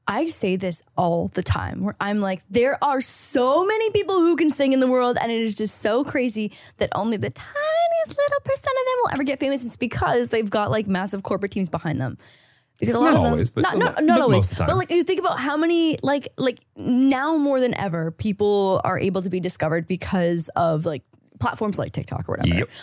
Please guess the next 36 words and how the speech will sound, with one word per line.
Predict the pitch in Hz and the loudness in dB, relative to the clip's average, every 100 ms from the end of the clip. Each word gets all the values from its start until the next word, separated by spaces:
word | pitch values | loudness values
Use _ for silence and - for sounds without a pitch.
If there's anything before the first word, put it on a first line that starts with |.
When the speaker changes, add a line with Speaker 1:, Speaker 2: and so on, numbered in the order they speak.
| - | -4
Speaker 1:
Also, | 247 | -2
I | 240 | 0
just | 403 | 0
wanna | 349 | 0
be | 196 | 2
very | 175 | 0
clear. | 160 139 | 0 0
This | 208 294 | 0 0
was | 269 | 0
not | 202 165 120 | 2 2 0
on | 156 | 0
our | 143 | -2
agenda | 156 151 123 | -4 -6 -6
to | |
talk | - 127 | -6 -6
about | - 113 | -4 -2
whatsoever. | 131 127 123 | -2 -2 -2
I | 175 | 0
don't | |
even | 160 135 | 0 0
know | 131 | -2
how | - | -6
we | 101 | -6
got | - | -6
here. | 160 101 - - - - - | -6 -8 -10 -14 -20 -10 -6
Um, | 220 208 175 139 | -4 -2 -2 -2
but | 240 | -2
there | 349 370 | 0 0
are | |
just | 330 370 - - | 0 -2 -2 0
so | 285 285 339 392 | 2 4 4 2
many | 302 320 339 | 2 2 0
good | 240 233 240 | 2 2 2
singers. | - 403 453 339 233 - | 2 2 4 2 0 0
It's | 415 - | -2 0
Speaker 2:
Yeah. | - 277 | 0 2